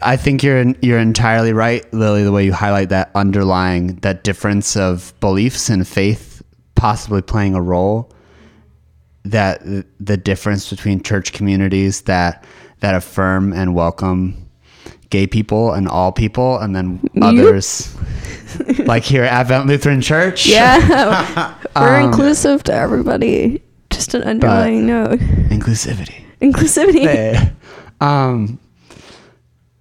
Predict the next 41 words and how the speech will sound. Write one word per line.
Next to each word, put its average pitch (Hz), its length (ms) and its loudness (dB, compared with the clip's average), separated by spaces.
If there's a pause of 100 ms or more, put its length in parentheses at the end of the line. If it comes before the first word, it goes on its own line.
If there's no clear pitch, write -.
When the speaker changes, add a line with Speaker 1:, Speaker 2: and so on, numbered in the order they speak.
(360)
Speaker 1:
but, 117 680 -2
and, 110 380 0
but 101 200 -2
the 107 160 0
existence 104 520 0
also 95 260 0
of 92 80 -6
church - 260 -4
communities 90 600 0
where 90 360 0
some 95 340 -2
are 90 100 0
in 92 160 0
and, 92 320 -4
and 98 160 -4
some 92 220 -2
are 90 120 -2
out, 87 320 -2 (320)
and 85 460 -2 (220)
that 82 220 -4
focus - 400 -6
more 85 200 -2
on, 85 460 -6
on 90 180 -6
judgment. 87 580 -4 (680)
But 107 180 2
yeah, 104 320 0 (680)
I 107 80 0
think 117 520 -2 (160)
losing, 120 600 2
losing 113 380 0
a 107 60 0
friend 110 420 0
in 101 340 0
middle 98 200 0
school - 240 -4
or 95 140 0
any 95 220 -2
point 98 280 -4
in 98 120 -8
life 90 500 -6